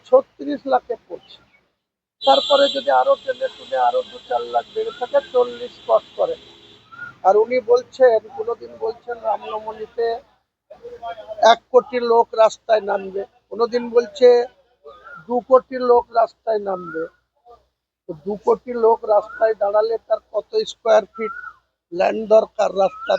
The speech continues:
জায়গা দরকার, এ সম্বন্ধে ওই উন্মাদদের কোনো ধারণা আছে? উন্মাদের মতো ফ্লপ করছে। দু কোটি লোক এখানে আছে, এক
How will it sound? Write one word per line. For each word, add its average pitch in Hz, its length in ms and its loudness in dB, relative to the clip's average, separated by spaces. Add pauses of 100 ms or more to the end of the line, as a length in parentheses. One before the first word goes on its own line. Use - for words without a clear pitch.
(120)
জায়গা 185 400 -2
দরকার, 185 440 -2 (640)
এ 190 80 -2
সম্বন্ধে 226 960 0
ওই 415 200 -2
উন্মাদদের 381 800 -6
কোনো 208 220 -8
ধারণা 196 360 -2
আছে? 196 280 -4 (920)
উন্মাদের 220 500 0 (240)
মতো 208 220 -8
ফ্লপ 202 380 -4 (160)
করছে। - 400 -16 (1700)
দু 247 80 -4 (100)
কোটি 277 280 2
লোক 262 340 2
এখানে 269 340 -4
আছে, 277 220 0
এক 247 220 0